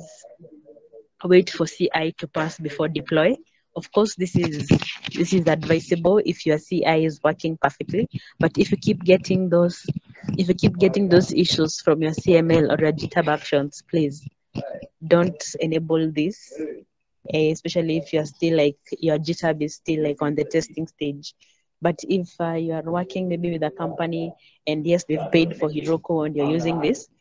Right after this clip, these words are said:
then it will be actually nice to enable the C I so that all the continuous integration checks can actually pass before it updates something that has been deployed online. So you could do enable an automatic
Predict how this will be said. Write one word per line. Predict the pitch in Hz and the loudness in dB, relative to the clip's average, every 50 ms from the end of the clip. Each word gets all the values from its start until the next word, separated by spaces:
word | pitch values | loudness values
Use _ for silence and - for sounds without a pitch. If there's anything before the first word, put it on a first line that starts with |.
| _ _ _ | _ _ _
then | - 175 175 | -4 -2 -2
it | 175 165 - | -2 -2 -4
will | 165 156 | -6 -4
be | 156 160 156 - - | -2 -2 -2 -2 -4
actually | 156 - - - 170 165 165 | -4 -6 -6 -6 -4 -2 -2
nice | 160 151 147 151 156 151 - | -2 -2 -2 -2 -4 -6 -6
to | - 160 | -2 0
enable | 147 143 156 156 151 156 151 156 160 156 156 151 147 | 2 2 2 2 0 -2 0 0 0 0 0 0 -2
the | 147 143 | -2 -4
C | - - - 160 - - | -4 -4 -6 -6 -2 -2
I | 143 143 143 170 214 | -2 0 0 -2 -2
so | - - 160 151 | -2 -2 -2 0
that | 151 151 147 - - - - _ _ _ _ _ _ _ _ _ - | 0 0 0 -2 -6 -20 -20 _ _ _ _ _ _ _ _ _ -2
all | 175 175 170 | 0 2 2
the | 165 165 160 | 4 2 2
continuous | - 156 156 - 175 170 165 160 - | 0 -2 -4 -2 -2 0 0 -2 -2
integration | - - - 151 147 151 170 165 - 165 160 165 | -2 -2 -2 -2 2 2 2 2 2 0 0 -2
checks | 156 - 160 156 151 - - | -2 -2 -2 -2 -2 -6 -8
can | - 143 147 143 | -4 -2 -2 -2
actually | - - - 151 147 147 | -2 -4 -4 -2 -2 -2
pass | 151 - 190 190 190 185 - - - - | -2 0 2 2 2 2 -2 -10 -14 -10
before | 143 160 156 - 165 156 - | -8 -8 -6 -2 0 0 0
it | - - | -2 -2
updates | - 160 - _ - 156 151 151 - - | -2 -2 -2 _ -2 -2 -2 -2 -2 -6
something | - - 151 156 147 147 147 143 | -12 -8 -6 -4 -2 -2 -2 -2
that | 139 131 135 - - | -2 -4 -6 -8 -8
has | - 143 143 143 | -6 -6 -4 -4
been | 147 143 143 147 | -4 -4 -4 -2
deployed | 143 143 123 - 151 151 147 143 147 127 135 | -4 -4 -4 -2 0 0 0 0 -2 -6 -8
online. | 147 151 139 131 135 135 - _ _ _ _ _ _ _ _ _ _ _ | -6 -4 -4 -6 -6 -8 -12 _ _ _ _ _ _ _ _ _ _ _
So | - 190 | 2 4
you | 208 196 190 | 4 4 4
could | - - 175 165 160 160 | 4 2 2 2 2 2
do | 160 180 196 190 | 2 2 4 4
enable | - - 170 170 165 165 160 175 175 160 | 2 2 0 -2 -2 -2 0 0 0 2
an | 135 143 156 | 2 0 0
automatic | 156 151 - 165 151 156 156 160 - 165 - | -2 -2 -2 0 0 0 0 -2 -4 -8 -10